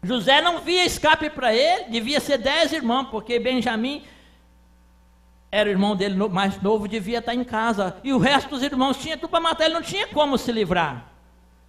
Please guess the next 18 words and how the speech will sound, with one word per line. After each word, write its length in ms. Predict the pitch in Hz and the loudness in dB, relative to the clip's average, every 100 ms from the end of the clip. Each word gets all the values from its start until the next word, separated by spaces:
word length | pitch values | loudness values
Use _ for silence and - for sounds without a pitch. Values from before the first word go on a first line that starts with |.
| _ _ _ _ _ _ | _ _ _ _ _ _
E 80 | 240 | -2
Deus, 460 | 180 220 220 208 - | 4 6 6 4 2
de 60 | |
alguma 400 | 196 185 208 214 | 0 2 2 2
forma, 680 | 196 - 220 208 208 208 208 - - _ | -2 2 2 4 2 0 -6 -20 -20 _
muda 540 | 196 277 277 208 185 147 - - - _ | 4 6 6 2 0 -4 -16 -20 -20 _
a 80 | 202 | -8
cabeça 720 | 220 196 180 196 196 180 180 - - _ _ _ _ - | -2 0 0 -2 -2 -6 -8 -20 -20 _ _ _ _ -6
dos 140 | 175 165 | -6 -2
seus 260 | 185 151 | -2 -2
irmãos. 640 | 156 143 117 98 87 - - - _ _ _ _ _ | -2 -2 -4 -8 -16 -20 -20 -20 _ _ _ _ _
Tá 140 | 294 | 0
bom, 400 | 254 196 127 101 - - _ _ _ _ _ _ _ _ | 4 2 2 -6 -16 -20 _ _ _ _ _ _ _ _
não 160 | 302 311 | -4 -2
vamos 340 | 302 285 262 | -2 -2 -6
cortar 400 | 240 202 - 190 | -4 -6 -4 -4
ele 120 | 180 | -4
não, 400 | 170 147 135 110 | -4 -4 -6 -8